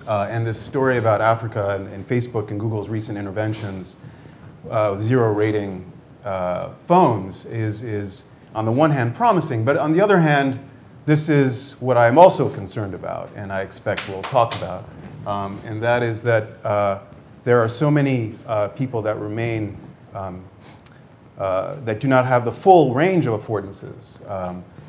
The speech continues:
so, uh, the Africans, uh, in sub-Saharan Africa who are getting cell phones and mainly access the internet through mobile and wireless devices clearly do not have the range of affordances that those of us here do. And,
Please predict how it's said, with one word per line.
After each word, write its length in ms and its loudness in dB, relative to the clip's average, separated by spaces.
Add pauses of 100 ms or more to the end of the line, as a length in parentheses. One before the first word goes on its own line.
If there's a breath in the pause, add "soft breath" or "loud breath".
(340 loud breath)
so, 440 0
uh, 300 0
the 160 0
Africans, 800 -2
uh, 200 -2
in 60 -6
sub-Saharan 560 -2
Africa 460 -6
who 160 -8
are 100 -2
getting 260 -2
cell 240 6
phones 340 -6
and 120 -2
mainly 460 4 (320 loud breath)
access 400 4
the 100 -8
internet 400 -8
through 320 -2
mobile 420 -4
and 120 -10
wireless 340 0
devices 680 4 (420 loud breath)
clearly 320 6
do 120 2
not 220 4
have 180 6
the 60 -4
range 600 4
of 460 -4 (140)
affordances 720 -8
that 180 -10
those 180 -4
of 80 -10
us 120 -14
here 280 -2
do. 400 -14
And, 340 -10